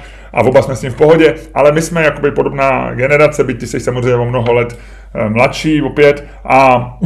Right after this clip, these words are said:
ale mezi náma je ta hranice, že já ještě mám v hlavě, eh, tu, jak jsi říkal, že každý člověk má v sobě román,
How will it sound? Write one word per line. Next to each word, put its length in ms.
ale 240
mezi 200
náma 260
je 60
ta 100
hranice, 400
že 100
já 160
ještě 240
mám 320
v 40
hlavě, 440
eh, 60
tu, 240
jak 160
jsi 120
říkal, 240
že 80
každý 360
člověk 360
má 120
v 60
sobě 180
román, 480